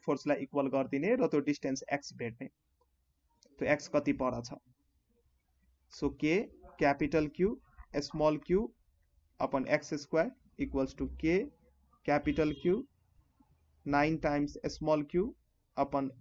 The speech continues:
L plus x को होल square। अब कुन कुन प्यारामिटरहरू कट्छ त्यसलाई काट्नु, K र capital Q, K र capital Q cancel हुने भयो, यो Q र, र यो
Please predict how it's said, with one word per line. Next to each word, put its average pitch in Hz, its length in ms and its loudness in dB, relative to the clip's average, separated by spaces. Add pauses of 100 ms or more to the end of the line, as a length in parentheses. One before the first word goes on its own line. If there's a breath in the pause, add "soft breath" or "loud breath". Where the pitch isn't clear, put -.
(120)
L 156 100 4 (100)
plus 135 300 0 (300)
x - 260 -8
को 131 80 0 (1400)
होल 143 320 2
square। 101 260 -8 (1120)
अब 139 160 -2
कुन 170 140 2
कुन 180 180 2
प्यारामिटरहरू 156 600 6 (100)
कट्छ 151 220 4
त्यसलाई 143 260 2
काट्नु, 131 340 -4 (220)
K - 40 -10 (460)
र 147 160 2
capital 147 500 0
Q, 170 180 0 (100)
K 147 160 2
र 143 100 2
capital 139 460 -2
Q 135 200 -2
cancel 135 320 -2
हुने 127 200 -4
भयो, 135 180 -6 (560)
यो 135 140 2 (140)
Q 160 140 6 (180)
र, 156 100 0 (920)
र 139 80 2
यो 143 160 4